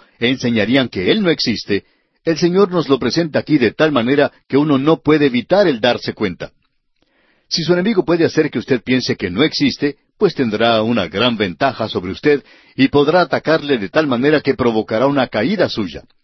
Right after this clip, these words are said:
Por tanto, Satanás hoy ha actuado de una manera nueva contra esta generación. ¿Por qué? Por la sencilla razón de que esta generación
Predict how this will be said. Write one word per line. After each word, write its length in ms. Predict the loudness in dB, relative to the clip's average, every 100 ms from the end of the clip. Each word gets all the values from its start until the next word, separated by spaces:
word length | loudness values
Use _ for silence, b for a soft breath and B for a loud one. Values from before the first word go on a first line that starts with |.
| _ _ _ _ _ -10
Por 120 | -6
tanto, 360 | -4 -2 -4 B B
Satanás 580 | -2 0 0 0 -2 0
hoy 240 | 0 0 0
ha 180 | -2 -2
actuado 460 | -2 0 0 2
de 100 | 0
una 100 | 0
manera 360 | 0 0 0 0
nueva 500 | -2 0 2 2 0
contra 380 | -2 -4 -2 -4
esta 240 | -4 -6
generación. 640 | -4 -4 -4 -2 -4 -4 _ _ _ _
¿Por 180 | -4 -4
qué? 220 | 0 0 b b b b b
Por 160 | -2 0
la 100 | 0
sencilla 400 | 0 -2 0 0
razón 380 | 0 -2 -4 -2
de 100 | -2
que 160 | 0
esta 240 | -2 -2 -2
generación 640 | 0 -2 -2 0 -2